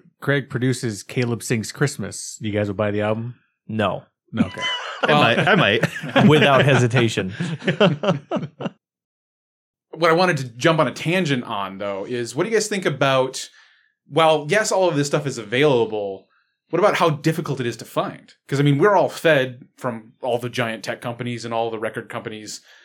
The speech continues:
Speaker 4: stuff that they want to sell and stuff that they have quantified and deemed this is going to be popular.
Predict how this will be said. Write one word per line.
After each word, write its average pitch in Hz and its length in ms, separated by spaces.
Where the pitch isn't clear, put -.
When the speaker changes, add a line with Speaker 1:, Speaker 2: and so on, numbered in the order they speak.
Speaker 4:
stuff - 360
that 151 240
they 147 100
want 139 220
to 139 80
sell 214 480
and 123 360
stuff 143 200
that 127 120
they 123 180
have 113 440
quantified 139 760
and 120 160
deemed 123 320
this 117 200
is 110 200
going 113 300
to 107 100
be 104 140
popular. 104 640